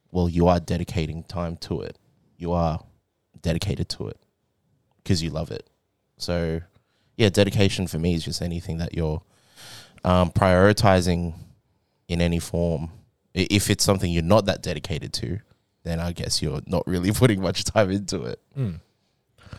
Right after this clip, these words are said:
Speaker 2: Yeah, no, I, I think about this a lot, but I don't voice it very often.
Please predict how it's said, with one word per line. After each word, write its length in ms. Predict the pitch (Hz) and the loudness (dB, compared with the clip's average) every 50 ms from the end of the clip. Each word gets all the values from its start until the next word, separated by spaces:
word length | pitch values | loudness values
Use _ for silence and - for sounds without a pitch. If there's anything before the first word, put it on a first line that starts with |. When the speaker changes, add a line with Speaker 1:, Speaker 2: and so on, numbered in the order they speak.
| - _ _ _ _ _ _ _ _ | -20 _ _ _ _ _ _ _ _
Speaker 2:
Yeah, 140 | 165 208 | 2 4
no, 80 | 220 233 | 6 6
I, 340 | 185 147 160 175 175 160 147 - | 6 8 6 6 6 4 2 2
I 100 | - 147 | 2 2
think 220 | 156 - 202 247 226 | 2 2 0 -2 2
about 200 | 185 151 127 110 | 4 4 4 4
this 140 | 107 - - | 2 0 0
a 60 | 98 | 0
lot, 220 | 104 113 98 87 | 2 2 2 2
but 140 | 82 98 104 | 2 2 2
I 40 | 113 | 2
don't 180 | 120 117 92 | 2 2 0
voice 280 | 87 87 90 98 101 - | -2 -2 -2 -2 -2 -2
it 80 | 95 82 | -6 -4
very 200 | 95 90 85 80 | -4 -4 -4 -6
often. 360 | 78 78 - - 87 87 | -8 -8 -10 -10 -12 -12